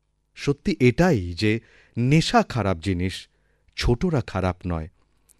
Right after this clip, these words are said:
নেশার আসক্তিই খারাপ। আমরা আমাদের সন্তানদের যেন খারাপ না মনে করি। নেশা খারাপ, আসক্তি খারাপ, আর এর থেকে দূরে থাকার, আর এর থেকে দূরে রাখার উপায়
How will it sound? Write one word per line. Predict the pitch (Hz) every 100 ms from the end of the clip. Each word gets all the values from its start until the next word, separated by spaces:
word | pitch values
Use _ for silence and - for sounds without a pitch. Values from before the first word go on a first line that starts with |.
| -
নেশার | 113 143 - 170
আসক্তিই | 120 - 208 - 214
খারাপ। | - 92 85 85 _ _ _ _ _ _ _ _ _
আমরা | 107 110 120 123 131 _ _ _ _
আমাদের | 117 131 139
সন্তানদের | - 139 143 160 156 160
যেন | 147 160 156
খারাপ | - - 127 160 -
না | 104
মনে | 87 87 85
করি। | - 85 78 _ _ _ _ _ _
নেশা | 117 165 170 202
খারাপ, | - 101 95 92 _ _ _ _ -
আসক্তি | 123 - 233 226 -
খারাপ, | 113 - 82 82 - _ _ _ _
আর | 104 110
এর | 143 143 -
থেকে | 143 135
দূরে | 113 120
থাকার, | 127 127 120 123 113 _ _ _ _ _ _
আর | - 113
এর | - 147 -
থেকে | 165 151
দূরে | 120 107 131 156
রাখার | 123 120 - 151
উপায় | 120 113 101